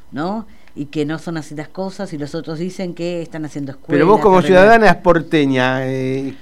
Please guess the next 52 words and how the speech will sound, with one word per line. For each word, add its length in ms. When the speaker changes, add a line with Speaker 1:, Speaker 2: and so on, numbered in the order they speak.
Speaker 2:
¿qué, 380
qué, 180
qué, 320
de 120
los 180
audios 240
que 80
escuchaste, 720
de 80
lo 120
que 120
se 180
dijo, 440
del 220
legislador 640
que 120
habló 400
y, 200
y 120
de 160
los 160
ministros, 560
qué, 240
qué, 160
y 60
del 200
jefe 320
de 120
gabinete, 460
qué 120
te 140
pareció? 520
Speaker 1:
Yo 140
como 220
Speaker 2:
¿Qué 80
Speaker 1:
ciudad-, 120
Speaker 2:
miente? 440
Speaker 1:
no 400
sé, 380
eso 220
nunca 260
lo 120
sé. 360
Speaker 2:
<laughs> 40
Speaker 1:
Como 200
ciudadana 520
porteña 840
veo 280
a 40
la 140
ciudad 420
hermosa 720